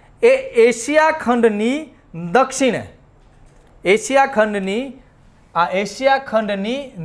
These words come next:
દક્ષિણે ગુજરાત છે, બરોબર છે? એ સિવાય ભારત દેશની પશ્ચિમે,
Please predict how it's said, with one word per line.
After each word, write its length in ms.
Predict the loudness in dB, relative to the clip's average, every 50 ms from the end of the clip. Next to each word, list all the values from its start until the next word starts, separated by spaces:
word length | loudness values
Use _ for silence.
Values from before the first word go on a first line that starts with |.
| -12 -12 -6 0
દક્ષિણે 480 | 2 2 2 0 -2 -6 -4 -4 -2 -4
ગુજરાત 400 | -4 -2 0 2 2 2 2 0
છે, 300 | 0 0 0 0 -2 -8 -16 -20 _ _ _ _ _ _ _ _ _ _ _ _ _ _ _ _ _ _ _ _ _
બરોબર 360 | 0 2 2 4 4 2 0 0
છે? 140 | -2 -8 -10 -10 -14 -20 _ _ _ _ _ _ _ _ _ _ _ _ _ _ 2
એ 100 | 2 4
સિવાય 360 | 4 4 4 4 4 2 0 -4 -12 -20 _ _ -12 -10 -4 -2
ભારત 500 | 2 4 4 4 6 4 4 2 2 0
દેશની 580 | 0 2 4 4 4 4 2 -2 -4 -4 -4 -4
પશ્ચિમે, 800 | -4 0 2 2 2 2 0 -6 -6 -6 -4 -2 -4 -4 -6